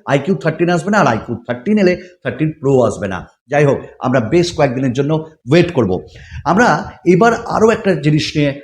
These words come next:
আপনাদের, আহ, কে বলবো যে অনেকে কিন্তু অনলাইনে ফ্রডের শিকার হচ্ছে এবং সেইখানে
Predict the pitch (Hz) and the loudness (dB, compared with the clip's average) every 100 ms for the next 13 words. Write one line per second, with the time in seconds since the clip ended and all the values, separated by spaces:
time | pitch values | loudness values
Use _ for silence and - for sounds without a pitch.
0 | _ 123 127 143 135 104 85 - _ 117 | _ -6 0 2 4 2 -2 -16 _ 2
1 | 113 - 123 180 175 147 143 - 139 196 | 2 0 2 2 4 2 0 -16 0 2
2 | 202 202 147 185 220 240 - 202 196 208 | 4 2 -2 0 2 0 2 2 4 2
3 | 143 160 175 185 151 170 - - - 156 | 2 2 2 2 2 0 -4 -20 -2 0
4 | 156 160 - 127 147 135 110 - - 87 | 2 0 -2 -2 2 2 0 -4 -6 -6
5 | - _ - 151 143 - 170 180 196 160 | -8 _ -2 0 0 0 0 0 0 -2
6 | 95 | -2